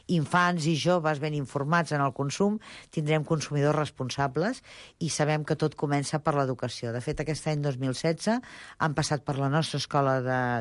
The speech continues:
de consum, eh, més de vint-i-tres mil alumnes,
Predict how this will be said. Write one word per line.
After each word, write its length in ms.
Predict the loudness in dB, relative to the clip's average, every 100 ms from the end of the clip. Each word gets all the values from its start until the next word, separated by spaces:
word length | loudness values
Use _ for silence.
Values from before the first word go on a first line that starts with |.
| -2
de 100 | -4
consum, 520 | -4 -4 -2 0 -2 -6 -18 -20 -6
eh, 260 | 0 4 4
més 220 | 4 2
de 80 | 2
vint-i-tres 520 | 0 0 0 0 0
mil 180 | 2 2
alumnes, 680 | 4 2 2 0 -2 -10